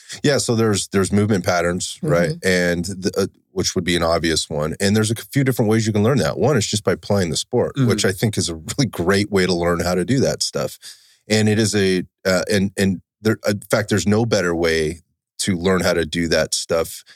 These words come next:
Speaker 1: initially than to just go play.
Speaker 3: Yeah.
Speaker 1: Right? To just get out and start moving and doing it. And you find out really fast what you may be good or not good at. Some people are conscious of this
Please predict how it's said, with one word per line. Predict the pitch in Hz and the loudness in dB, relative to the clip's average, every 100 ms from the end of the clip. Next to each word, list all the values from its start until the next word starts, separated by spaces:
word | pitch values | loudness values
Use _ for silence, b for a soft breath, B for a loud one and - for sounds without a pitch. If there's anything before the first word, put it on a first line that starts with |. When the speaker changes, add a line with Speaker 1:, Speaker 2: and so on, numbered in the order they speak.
| B - | B -2
Speaker 1:
initially | 95 101 113 101 92 | 2 2 0 0 0
than | 82 85 | 0 -2
to | 85 | -2
just | 78 - 90 - | -2 0 0 -2
go | - 80 | -2 -2
play. | - 82 69 - _ | 0 0 0 -4 _
Speaker 3:
Yeah. | - - - - | -10 -10 -10 -2
Speaker 1:
Right? | 87 90 | 0 2
To | 90 | 0
just | 90 - | -2 0
get | 95 | 0
out | 85 85 | 0 0
and | 80 | -2
start | - 85 71 | -2 -2 0
moving | 85 80 80 | -2 -2 -2
and | 76 | -2
doing | 87 90 82 | 0 2 2
it. | |
And | 78 | 0
you | 78 | -2
find | 95 87 | 0 0
out | 80 | 2
really | 78 78 | 2 0
fast | 76 92 87 - | 0 0 0 -2
what | 85 | -4
you | 82 | -4
may | 80 78 | -2 -2
be | 78 78 73 - _ - | -2 -2 -4 -6 _ -2
good | 82 | 0
or | 80 | 2
not | 78 69 - | 0 -2 0
good | 95 | 0
at. | 90 73 - B B B - | 2 0 -6 B B B -6
Some | - 107 | -2 0
people | 104 - | 0 -2
are | 78 | -2
conscious | - 107 - 127 | 0 0 0 -2
of | 139 | 0
this | 147 160 - - | 0 0 -2 -10